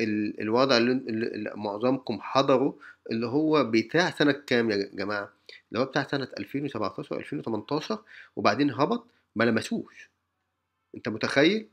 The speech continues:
لم يلمس خط الخمسين. آه، أمال إيه اللي حصل هنا أهو؟ اللي حصل هنا إن في شهر مارس ألفين وعشرين خ-، لمس خط،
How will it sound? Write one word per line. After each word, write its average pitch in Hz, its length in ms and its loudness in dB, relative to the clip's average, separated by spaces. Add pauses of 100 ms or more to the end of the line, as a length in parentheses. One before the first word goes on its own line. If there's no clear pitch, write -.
لم 170 320 6
يلمس 185 400 6
خط 196 240 0
الخمسين. - 540 -2 (920)
آه، 80 920 -4
أمال 95 220 -6
إيه - 60 0
اللي 208 120 2
حصل 170 280 0
هنا 107 160 0
أهو؟ 120 220 -2
اللي 120 140 -2
حصل 143 260 -2
هنا 160 380 0
إن 113 160 0
في 113 220 -4
شهر 139 360 2
مارس 120 280 2
ألفين 139 260 -2
وعشرين 131 460 0
خ-، - 140 -18
لمس 170 340 4
خط، - 300 0